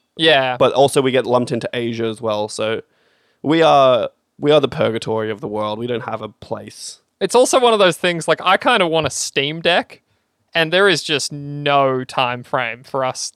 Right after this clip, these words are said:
Speaker 1: to be allowed to buy them. We're just, we are in the purgatory for some of these things. It's just
Speaker 2: Yeah.
Speaker 1: like,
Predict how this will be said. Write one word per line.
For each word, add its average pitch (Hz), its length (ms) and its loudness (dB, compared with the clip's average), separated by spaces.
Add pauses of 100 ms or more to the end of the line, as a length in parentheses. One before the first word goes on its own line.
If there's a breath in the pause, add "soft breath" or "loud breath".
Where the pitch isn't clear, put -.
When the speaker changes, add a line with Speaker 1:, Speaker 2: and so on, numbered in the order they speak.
Speaker 1:
to - 140 -6
be 127 160 -8
allowed 123 340 -6
to 143 100 -8
buy 123 280 -4
them. 147 260 -4
We're 170 120 2
just, 160 260 -6 (180)
we 175 140 4
are 160 260 6
in 135 80 -4
the 139 80 -6
purgatory 131 640 -4
for 143 160 -8
some 135 180 -6
of 135 80 -10
these 139 160 -10
things. 147 360 -10
It's 143 160 -8
just 147 200 -4
Speaker 2:
Yeah. 143 60 0
Speaker 1:
like, 139 180 -2